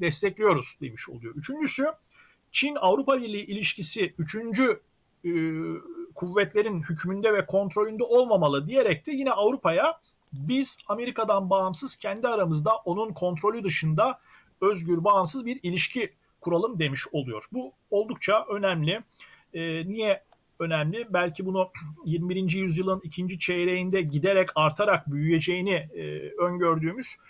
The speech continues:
küresel güç mücadelesi bağlamında, e, konuşursak anlamlı olur. Çünkü, e, artık yeni bir dünya kuruluyor. Yani bu Amerika'nın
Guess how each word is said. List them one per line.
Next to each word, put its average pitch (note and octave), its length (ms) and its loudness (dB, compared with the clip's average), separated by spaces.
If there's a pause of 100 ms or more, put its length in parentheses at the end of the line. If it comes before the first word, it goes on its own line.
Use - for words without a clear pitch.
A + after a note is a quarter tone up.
(240)
küresel E3+ 380 2
güç F3+ 260 0
mücadelesi E3+ 640 2
bağlamında, F3+ 760 4 (320)
e, D3 100 -4 (580)
konuşursak D#3+ 680 -2
anlamlı D3+ 420 2
olur. C#3+ 320 -2 (360)
Çünkü, F#3+ 380 -2 (880)
e, F3+ 180 -6
artık F#3 420 2
yeni G#3+ 240 -2
bir A3+ 160 -2
dünya F3+ 380 4
kuruluyor. A#2 460 -6
Yani D#3 300 -4
bu - 160 -6
Amerika'nın F3+ 560 0